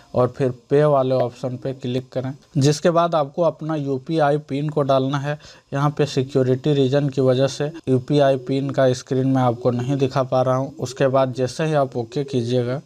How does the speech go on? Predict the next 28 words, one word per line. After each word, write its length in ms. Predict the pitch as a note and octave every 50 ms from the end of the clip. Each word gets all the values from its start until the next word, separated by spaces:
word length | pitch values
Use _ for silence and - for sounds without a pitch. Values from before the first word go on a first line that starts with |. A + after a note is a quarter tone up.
| _ _
तो 100 | C#3+ C#3
यहाँ 160 | C#3+ C#3 D#3
पे 140 | D3+ D3+ D#3+
आपका 280 | D3 C3+ C3 - D3+ D3+
प्रोसेसिंग 680 | D3+ - C3 C3+ C3+ C3 - C3 B2 - - D#3 D#3 D#3 - _
पेमेंट 420 | C3+ B2+ B2 B2+ C#3 D3 D3 -
आएगा। 340 | C#3 C3+ C3+ C3 C3 C#3 C#3+ - _ _ _ _
इसके 240 | D3+ D3+ - - G3
बाद 220 | E3+ F3 F3+ F3 - -
थोड़ी 160 | E3 E3 F#3+ G#3
देर 180 | F#3+ F#3+ F#3+
तक 180 | F#3 F#3+ G3+ F#3
वेट 280 | F3 D#3+ E3 F3 F3+ F3
करना 340 | - E3 D3+ D#3 D#3+ D#3+ D#3+
है। 120 | E3 F3+ - - -
देखिए, 300 | C3+ C#3 C3 - - F3
उसके 300 | D3 D3 C#3+ - - E3+
बाद 240 | D3+ D#3 D#3+ D#3 D#3
आपका 240 | D3+ C#3 - D#3+ D3+
पेमेंट 440 | D3 - C#3+ C#3 C3+ D3 D#3 D#3 D3+
सक्सेसफुल 640 | - C#3 B2 - - D3+ D3 D3+ - D#3+ D3+ C#3
हो 100 | D3 D3
जाएगा। 360 | C#3+ D3 C#3+ C#3 C3+ D3+ D#3+ D#3
Your 260 | C#3 C#3 C#3+ D3 D3 D3 D3 -
payment 440 | C3+ C3 B2+ C3+ D3 D3 D3+ D3 C#3+
of 200 | C3+ C#3 D3 D3 _ -
अठारह 420 | - B2 - - C#3+ C3+ D3 D#3
हज़ार 260 | D3+ C#3+ C#3 C#3+ C#3+